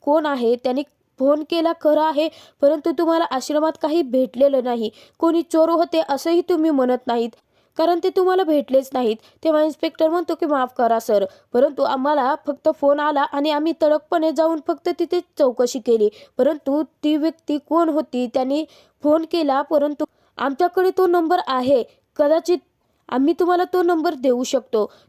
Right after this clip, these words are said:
तेव्हा लगेचच हवालदार म्हणायला लागतो, "साहेब, मी एक सांगू का, म्हणजे आपल्याला जेवढे कॉल येतात ते सर्व कॉल रेकॉर्ड होतात ना, मग त्या दिवशी जो नंबरवरून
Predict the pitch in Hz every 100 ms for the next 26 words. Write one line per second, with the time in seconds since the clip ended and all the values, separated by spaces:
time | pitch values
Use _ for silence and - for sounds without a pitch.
0 | - 320 294 294 285 330 330 320 262 262
1 | 269 262 262 269 269 277 330 - 302 -
2 | 285 277 - _ _ _ - 294 339 339
3 | 330 294 339 - 277 294 311 277 330 269
4 | 262 285 302 269 233 277 254 320 294 277
5 | 330 330 262 - 302 320 _ - 277 294
6 | 302 294 302 285 233 247 240 262 247 226
7 | 220 233 - _ - 269 302 - _ _
8 | 277 269 320 311 349 262 320 339 311 302
9 | 311 320 320 330